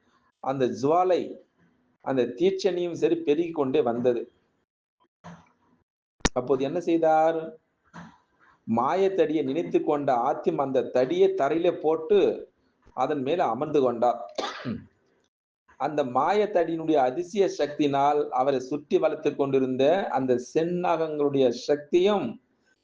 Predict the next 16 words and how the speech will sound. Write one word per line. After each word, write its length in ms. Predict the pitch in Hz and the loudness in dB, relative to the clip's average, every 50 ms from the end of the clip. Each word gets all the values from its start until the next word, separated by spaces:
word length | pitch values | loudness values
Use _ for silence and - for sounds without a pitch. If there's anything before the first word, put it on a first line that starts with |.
| _ _ | _ _
அந்த 260 | _ - 139 143 139 123 123 123 | _ -6 -2 0 0 -2 -2 -2
செந்நாகங்களுடைய 840 | 156 156 170 175 175 175 175 170 165 160 156 151 143 143 139 127 120 | -2 -2 0 0 0 -2 0 -2 -2 -4 -4 0 2 4 4 4 4
விஷ 300 | 120 131 131 - - 202 | 2 -2 0 0 0 0
மூச்சு 360 | 180 156 151 147 143 139 180 180 | 0 0 -2 -2 -2 0 0 0
அவரை 260 | 151 139 143 156 160 | 2 2 2 0 0
ஒன்றுமே 580 | 127 113 113 123 139 151 - 147 131 123 147 | -2 -2 -2 -2 -2 -2 -2 -2 0 0 -2
செய்யவில்லை. 680 | 143 139 - 120 120 123 135 123 117 113 120 120 117 - - - _ _ _ _ _ _ _ _ _ _ _ _ _ _ _ _ _ _ _ _ _ _ _ _ _ _ _ _ _ _ _ _ _ _ _ _ _ _ - | -2 -2 -6 -6 -4 -2 -2 -2 0 -2 -2 -2 -4 -6 -10 -20 _ _ _ _ _ _ _ _ _ _ _ _ _ _ _ _ _ _ _ _ _ _ _ _ _ _ _ _ _ _ _ _ _ _ _ _ _ _ -8
அன்றிரவு 640 | - 143 156 170 170 165 170 165 170 202 214 220 196 | -6 -4 -4 -4 2 4 4 4 4 4 2 2 0
முழுவதும் 480 | 165 165 170 175 165 156 165 165 185 | 0 0 0 0 2 2 0 0 0
ஆத்திமை 480 | 160 135 135 151 170 165 - 190 165 160 | 0 0 0 -2 -2 -2 -2 0 2 2
சுற்றி 760 | 139 - 147 139 139 - - 160 180 202 196 160 - - - - | 0 0 -2 -4 -4 -2 -2 0 2 2 2 2 0 -2 -10 -10
வளைத்திருந்த 640 | 123 120 123 147 156 151 - 165 143 143 135 135 160 | -2 0 0 0 0 0 -2 -2 -2 -2 0 0 0
அந்த 300 | 180 170 151 139 135 120 | 0 0 0 0 0 0
சர்ப்பங்கள், 680 | 123 - - 139 147 - - - 180 165 156 143 135 | 0 0 -4 -4 -4 -2 -2 -2 -2 0 0 0 2
அதாவது 480 | 123 127 135 131 131 131 139 135 123 | 2 2 2 2 0 0 -2 -4 -2
பாம்பு, 680 | - 120 127 143 165 180 180 180 160 127 107 - - | 0 0 2 2 0 2 2 2 2 2 0 -4 -10